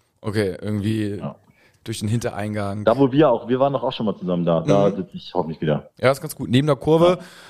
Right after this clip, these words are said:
Speaker 2: genau.
Speaker 1: Und, äh, da bekommt man die Pauli-Fans auch nicht so mit, beziehungsweise ich weiß gar nicht, ob sie wirklich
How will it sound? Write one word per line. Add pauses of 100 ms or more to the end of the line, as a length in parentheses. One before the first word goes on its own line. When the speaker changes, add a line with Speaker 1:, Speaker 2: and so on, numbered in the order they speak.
Speaker 2:
genau.
Speaker 1:
Und,
äh,
da (260)
bekommt
man
die
Pauli-Fans
auch
nicht
so
mit,
beziehungsweise
ich
weiß
gar
nicht,
ob
sie
wirklich